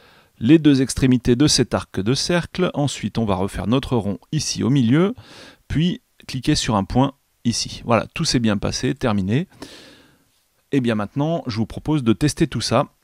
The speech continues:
Maintenant, on appuie sur les combinaisons de touches Windows et L pour verrouiller la session. Et on doit tomber sur notre mot de passe image.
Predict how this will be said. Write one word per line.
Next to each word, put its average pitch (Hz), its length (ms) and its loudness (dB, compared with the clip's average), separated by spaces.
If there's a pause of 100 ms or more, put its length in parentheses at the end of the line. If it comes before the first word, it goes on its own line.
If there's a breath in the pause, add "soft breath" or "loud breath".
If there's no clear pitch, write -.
(160 soft breath)
Maintenant, 113 280 2
on 123 40 6
appuie 117 180 0
sur 127 120 0
les 107 80 2
combinaisons 120 440 2
de 113 60 0
touches - 260 -4
Windows 143 360 8 (180)
et 139 180 2
L 143 320 0 (260)
pour - 140 -12
verrouiller 117 440 4
la 101 100 2
session. 139 360 -6 (840 loud breath)
Et 131 220 2 (200)
on 107 100 -4
doit 117 180 2
tomber 117 300 0
sur 117 200 -4
notre 104 180 -4
mot 117 80 0
de - 40 -8
passe - 240 -4
image. 107 360 -6